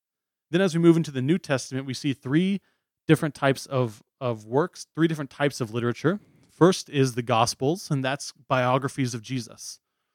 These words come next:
So these are trustworthy, true biographies about the person of Jesus, uh, written and collected by eyewitnesses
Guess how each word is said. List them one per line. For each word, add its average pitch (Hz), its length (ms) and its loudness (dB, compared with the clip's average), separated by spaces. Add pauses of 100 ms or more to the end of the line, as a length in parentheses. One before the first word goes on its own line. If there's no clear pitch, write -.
(160)
So - 100 -6
these 139 240 0
are 123 80 0
trustworthy, 165 960 -4 (340)
true 143 640 4 (340)
biographies 135 880 -2
about 127 340 -4
the - 60 -12
person 147 380 -4
of 120 80 -8
Jesus, 120 560 -14 (320)
uh, 117 340 -4
written 185 440 0 (280)
and 135 200 -6
collected 147 340 -4
by 120 160 -4
eyewitnesses 123 880 -4